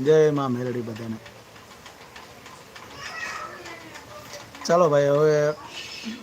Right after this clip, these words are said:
ધીરેન્દ્રભાઈ, પછી મળીએ. બીજી વાર હું લાઈવ કરું ત્યારે હવે. જય માતાજી. કારણ કે હવે નકરે ખાવાનો ટાઈમ થઈ ગયો છે.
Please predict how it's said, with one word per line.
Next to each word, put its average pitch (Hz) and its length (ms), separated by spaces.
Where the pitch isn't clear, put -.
ધીરેન્દ્રભાઈ, 175 460
પછી 160 240
મળીએ. 165 280
બીજી 160 240
વાર 175 140
હું 165 140
લાઈવ 160 240
કરું 160 200
ત્યારે 147 260
હવે. 139 180
જય 143 200
માતાજી. 151 440
કારણ 143 180
કે 147 80
હવે 147 120
નકરે 160 280
ખાવાનો 160 360
ટાઈમ 160 260
થઈ 160 180
ગયો 185 140
છે. 196 140